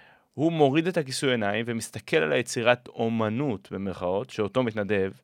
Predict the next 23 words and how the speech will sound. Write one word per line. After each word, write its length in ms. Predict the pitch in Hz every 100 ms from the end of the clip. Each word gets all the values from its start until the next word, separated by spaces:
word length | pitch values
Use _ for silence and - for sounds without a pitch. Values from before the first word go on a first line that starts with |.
| _ _ _ -
אה, 100 | -
עשה, 340 | 101 - 110 120
שהוא, 320 | - 101 98
אותו 420 | 101 104 95 127
מתנדב 280 | 117 117 110
שהוא 240 | - 110
עלה 140 | 104 104
על 100 | 98
הבמה, 320 | 92 85 87 - - - -
ואומר 220 | 127 139
לו, 100 | 131
"ידעתי, 600 | 135 135 180 170 113 - _ _ _ _ _ _ -
ידעתי 480 | 110 117 139 156 170
שתבחר 480 | - 127 - 147
לצבוע 360 | 135 - 113 135
דווקא 480 | 101 101 151 - 180
את 100 | 175
המכנסיים 520 | 160 156 143 151 139
בצהוב, 420 | 131 120 107 110 - _ _ _ -
ודווקא 460 | 98 - 139 -
את 100 | 143
החולצה 380 | 127 120 110 113
בכחול, 500 | 104 92 - 101 95